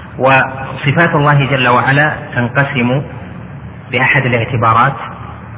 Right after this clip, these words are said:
إلى قسمين: صفات ذاتية وصفات فعلية. صفات ذاتية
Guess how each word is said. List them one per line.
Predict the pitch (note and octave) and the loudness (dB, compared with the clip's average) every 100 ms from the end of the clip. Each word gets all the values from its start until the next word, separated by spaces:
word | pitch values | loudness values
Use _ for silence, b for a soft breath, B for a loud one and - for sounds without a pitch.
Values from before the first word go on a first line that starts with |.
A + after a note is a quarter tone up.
| - C3 | -8 -2
إلى | B2 A#2+ A#2 - - - - - | 2 2 2 -4 -12 -14 -14 -8
قسمين: | B2+ - C3 G#2 - - - - - - - - - - - - - - - C#3 | -8 -4 -4 -4 -8 -16 -16 -16 -18 -18 -18 -18 -18 -16 -16 -16 -18 -18 -8 -2
صفات | C3+ D3+ B2+ - - - - A#2 | 2 2 2 -2 -10 -12 -8 0
ذاتية | C3+ - D3 D3+ D3+ D#3+ - - - - - - - - - - | 2 2 2 2 2 0 -4 -12 -14 -14 -16 -16 -18 -18 -10 -6
وصفات | A2 B2+ C3+ C#3 C#3 - - - - - - - - - - - - - - - C#3 | -4 -2 2 2 2 -4 -12 -14 -14 -14 -16 -16 -16 -18 -18 -18 -18 -16 -16 -10 -2
فعلية. | B2+ B2+ A#2+ G#2+ G#2+ - - - - - - - - - - - - - - - - - - - - - - | 0 0 0 0 -4 -12 -16 -16 -16 -16 -18 -18 -18 -18 -18 -18 -18 -18 -18 -18 -18 -18 -18 -16 -16 -14 -8
صفات | A#2 B2+ A2+ A2+ | -2 0 0 2
ذاتية | A2+ A#2+ B2+ D3+ | 0 2 0 0